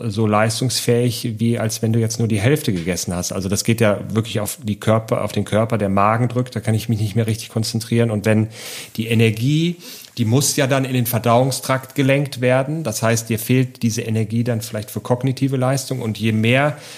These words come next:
unser Körper wirklich richtig mit Verdauung, äh, beschäftigt ist, desto weniger leistungsfähig bin ich.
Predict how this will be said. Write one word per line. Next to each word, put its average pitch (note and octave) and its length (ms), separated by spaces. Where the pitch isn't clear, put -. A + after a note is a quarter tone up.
unser A2+ 220
Körper B2+ 420
wirklich B2 300
richtig B2+ 300
mit A2+ 120
Verdauung, A#2+ 600
äh, G#2+ 240
beschäftigt A#2 600
ist, C#3+ 240
desto G#2+ 300
weniger G#2 260
leistungsfähig - 880
bin - 140
ich. - 240